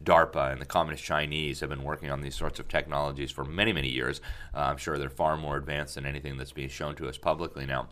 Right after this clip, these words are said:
And they're, they're making it, th-, there, there's kind of, I think, two pushes. One of the pushes is,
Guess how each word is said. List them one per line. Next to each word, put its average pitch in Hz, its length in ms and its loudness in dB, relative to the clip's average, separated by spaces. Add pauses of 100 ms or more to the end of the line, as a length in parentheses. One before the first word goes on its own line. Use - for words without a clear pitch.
(720)
And 85 180 4 (400)
they're, 90 260 8
they're 85 440 8 (600)
making 113 600 2
it, 104 240 0 (140)
th-, 120 120 4
there, 120 240 10
there's 123 220 2
kind 147 100 8
of, 117 80 8
I 107 60 10
think, 101 180 0
two 120 540 4 (160)
pushes. 92 460 2
One 104 200 4
of 127 80 4
the 98 80 4
pushes 80 480 -2
is, 78 360 0